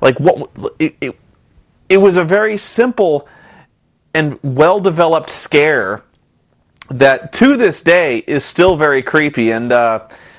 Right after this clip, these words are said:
that is, i-, if you saw that one with the lights off, that one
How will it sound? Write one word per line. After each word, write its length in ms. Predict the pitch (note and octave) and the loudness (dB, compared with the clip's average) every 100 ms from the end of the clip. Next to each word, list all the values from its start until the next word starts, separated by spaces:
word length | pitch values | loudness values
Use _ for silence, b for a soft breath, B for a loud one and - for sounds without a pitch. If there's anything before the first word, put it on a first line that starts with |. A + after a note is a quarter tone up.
| B B | B B
that 260 | D3 G3+ | 0 2
is, 380 | F#3 B2+ - - _ _ _ | 0 -4 -10 -16 _ _ _
i-, 80 | F2+ - | -12 -6
if 220 | D3 - | -4 -2
you 100 | F#3 | -2
saw 360 | F#3+ G#3+ G3+ G3+ | -2 2 2 2
that 100 | F3 | -2
one 180 | F3 E3+ | -4 -2
with 120 | D#3 | 0
the 100 | C#3 | 2
lights 360 | C#3 C#3 C3+ | 4 2 0
off, 380 | C#3+ A#2+ G#2 - | 2 2 2 -2
that 260 | C3 D#3 E3+ | 2 2 4
one 340 | G3+ E3+ C#3+ | 0 -2 -6